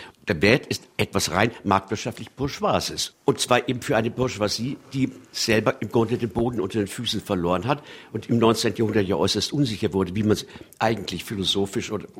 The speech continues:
sittlich oder wie auch immer die Herrschaft des Bürgertums legitimieren kann. Da kam dann Karl Marx und sagte, das ist die unausweichliche Geschichte des Marktes, dass man eben einen Markt nur mit Werten versittlichen kann.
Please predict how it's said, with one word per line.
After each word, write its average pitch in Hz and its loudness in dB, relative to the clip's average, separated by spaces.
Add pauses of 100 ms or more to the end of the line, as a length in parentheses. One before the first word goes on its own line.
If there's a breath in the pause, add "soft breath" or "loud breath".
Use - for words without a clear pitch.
sittlich 107 0
oder 98 0
wie 95 0
auch 78 -2
immer 107 2 (480 loud breath)
die 98 -4
Herrschaft 104 0
des 104 -2
Bürgertums 107 4
legitimieren 92 0
kann. 104 2 (300 loud breath)
Da 117 4
kam 107 0
dann 113 -2
Karl 107 -4
Marx 98 0
und 113 -6
sagte, 117 -2
das 110 -2
ist 110 -6
die 143 -6 (140)
unausweichliche 110 2 (440 loud breath)
Geschichte 120 0
des - -2
Marktes, 95 -2
dass 110 -6
man 101 -6
eben 117 2
einen 95 0
Markt 87 2
nur 110 4 (100)
mit 113 -4
Werten 95 -2
versittlichen 101 -6
kann. 101 -2